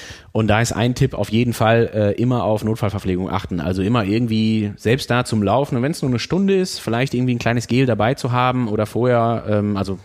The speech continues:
gut, genug zu trinken sowieso, aber vielleicht auch ein kleines Gel dabei zu haben. Beim Radfahren auf jeden Fall immer ein, zwei Riegel dabei zu haben. Das ist nicht irgendwie, äh, Kohlenhydrat reduziert, bedeutet nicht, dass da, äh, dass man auf jeden Fall am Ende Sterne sehen muss und das Ortsschild nicht mehr lesen kann oder sowas halt, ne? Sondern das bedeutet einfach nur, dass man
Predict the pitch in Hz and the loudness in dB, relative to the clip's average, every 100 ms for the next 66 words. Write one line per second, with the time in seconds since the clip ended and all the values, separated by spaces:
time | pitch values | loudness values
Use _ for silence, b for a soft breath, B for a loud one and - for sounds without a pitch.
0 | - 107 - 98 113 - 90 123 131 104 | -10 -10 -4 -2 -2 -4 -2 -2 -2 -2
1 | 101 104 139 107 104 - 123 107 - 101 | -2 0 0 -2 0 -2 -2 -4 -2 -2
2 | 95 117 143 127 135 135 127 131 135 131 | 0 2 2 2 0 0 -2 0 0 -4
3 | B B - 104 98 113 127 123 104 117 | B B -4 -2 0 0 0 -2 -2 0
4 | 135 131 117 120 107 123 - 113 113 135 | 0 0 0 0 -2 -2 0 0 0 2
5 | 123 113 120 120 110 117 117 123 B B | 2 2 0 0 -2 0 0 -2 B B
6 | B B B - 104 - 139 123 131 - | B B B -4 -2 0 0 0 0 0
7 | 120 123 117 117 117 117 101 107 135 139 | -2 0 0 0 0 0 0 -2 0 0
8 | 120 120 120 113 - 127 123 104 110 123 | 0 0 0 -2 0 -2 0 0 2 0
9 | 117 113 139 - 113 - 113 113 107 107 | -2 -2 -2 -2 -2 0 0 2 0 0
10 | 107 104 104 110 110 120 120 104 107 113 | 0 0 0 0 0 0 0 0 0 -2
11 | - 113 127 120 123 120 123 123 110 113 | 0 0 2 2 2 2 0 -2 -4 -2
12 | 127 - 104 98 101 92 90 92 104 90 | -2 0 -2 0 2 2 2 -2 -4 -4
13 | 87 92 90 87 - 90 92 156 120 110 | -4 -4 -4 -6 -2 -2 0 0 0 0
14 | 110 - 110 117 113 104 131 120 113 127 | -2 -2 0 0 0 -2 -2 -2 0 2
15 | 135 117 117 | 2 2 0